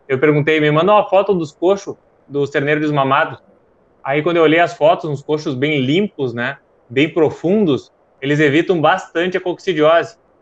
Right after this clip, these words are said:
porque a coccidiose é uma diarreia escura que causa nos terneiros, que comem geralmente no coxo, onde as fezes contaminam esses coxos de água.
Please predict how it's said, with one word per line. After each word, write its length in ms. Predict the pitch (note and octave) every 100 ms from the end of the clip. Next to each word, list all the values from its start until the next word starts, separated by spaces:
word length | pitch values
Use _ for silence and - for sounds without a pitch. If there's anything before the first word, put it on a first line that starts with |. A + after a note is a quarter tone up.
| _
porque 220 | - A#2+
a 60 | C#3+
coccidiose 580 | D3+ C3+ D3 C#3+ D#3+ E3+
é 40 |
uma 340 | D3+ B2 A2 A2
diarreia 720 | C3 A#2+ C3 E3 C#3+ A#2 A2+ _ -
escura 480 | - - G3 F3+
que 100 | C#3
causa 320 | - C3+ C#3+ C#3
nos 140 | C3
terneiros, 480 | - D#3 D3 F3 F3+
que 100 | D3
comem 320 | - D3+ D3+
geralmente 400 | C#3 E3+ D#3 D3
no 140 | D#3
coxo, 420 | D3+ D3+ F3+ F#3 F#3
onde 160 | F3
as 140 | F#3 F#3
fezes 420 | E3 F3 F3+ F3
contaminam 680 | - F#3 F3 D#3+ G3 G3+ D3+
esses 220 | - C3+
coxos 440 | - C3 B2+ B2+
de 80 | A#2
água. 300 | B2 A2+ G2